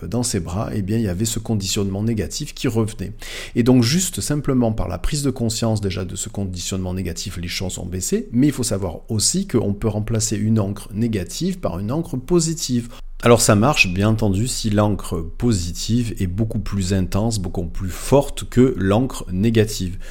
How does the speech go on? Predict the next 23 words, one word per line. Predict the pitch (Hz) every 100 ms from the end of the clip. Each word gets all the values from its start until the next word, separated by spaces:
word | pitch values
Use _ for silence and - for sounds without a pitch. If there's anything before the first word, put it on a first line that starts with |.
| -
Du | 113
coup, | 120
qu'est-ce | 113 120
qu'on | -
a | 113
fait | 110 - 110 95
avec | 92 90 104 - 73
ce | -
couple ? | 95 107 107 - -
Eh | -
bien, | 101 95 -
ce | -
couple | 110 120 -
s'est | - 87 87 -
serré | - 107 92
dans | 82
les | 85 107
bras, | 117 156 185
a | 104
pensé | 113 110 117
à | 98
un |
moment | 101 101 107 95